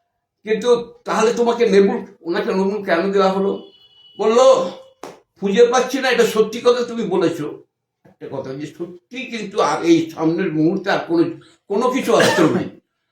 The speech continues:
হ্যাঁ, তোমার অস্ত্র তোমার নিজের কাছে, অর্থাৎ তুমিই তোমার শত্রু, তু-, তুমিই তোমার অস্ত্র। হ্যাঁ, তার মানে আজকে যদি, এবার ধরুন আপনি বললেন যে, "না, কালকে থেকে চাকা বন্ধ, ধোঁয়া বন্ধ করে দেবো,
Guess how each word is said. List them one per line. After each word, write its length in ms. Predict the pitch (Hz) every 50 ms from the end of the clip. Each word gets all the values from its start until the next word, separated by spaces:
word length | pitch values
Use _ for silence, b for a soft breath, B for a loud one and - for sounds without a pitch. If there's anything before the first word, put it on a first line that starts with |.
| _ _ _
হ্যাঁ, 220 | - 180 165 139 - - - - _
তোমার 380 | 180 180 196 208 220 226 226 - - -
অস্ত্র 720 | 147 160 165 160 - - - - 226 240 262 269 262 - - - - _ _
তোমার 480 | - 160 156 175 180 165 156 - - 139
নিজের 340 | 135 143 139 151 165 143 -
কাছে, 260 | 120 98 98 - -
অর্থাৎ 320 | - - 135 - 196 190
তুমিই 320 | - 170 175 196 247 277 285
তোমার 280 | - 240 233 220 214 202 -
শত্রু, 340 | 214 220 220 - 262 269 -
তু-, 280 | - 180 151 - - - _ _ _ _
তুমিই 320 | - 165 185 226 240 214 -
তোমার 260 | 175 156 151 139 120
অস্ত্র। 380 | 110 98 95 - - 101 95 - _ _ _ _ _ _ _ _ _ _ _ _ -
হ্যাঁ, 140 | 175 180 - - - -
তার 160 | 165 160 156
মানে 280 | 180 180 185 - - - - _ _ _ _ _ _ _ _ _ _
আজকে 460 | 131 139 151 139 135 147 165 208 220
যদি, 280 | 214 202 190 180 151 156
এবার 300 | 185 - 180 233 214 165
ধরুন 500 | - 160 170 - 247 285 - - - _ _ _ _ _ _ _ _ _ _ _ _ _ _ _ _ _ _ _ -
আপনি 320 | 151 160 156 165 196 247
বললেন 540 | 226 160 156 160 180 175 180 226 240 233 220
যে, 100 | 196 208
"না, 320 | 185 175 151 117 - - - - _ _ _ _ _ _
কালকে 240 | 139 139 143 160 151
থেকে 160 | 160 156 170
চাকা 300 | 160 - 156 - 160 139
বন্ধ, 300 | 123 147 147 139 - -
ধোঁয়া 180 | 101 110 117 110
বন্ধ 240 | 98 98 98 95
করে 180 | - 117 98 95
দেবো, 160 | 92 92 95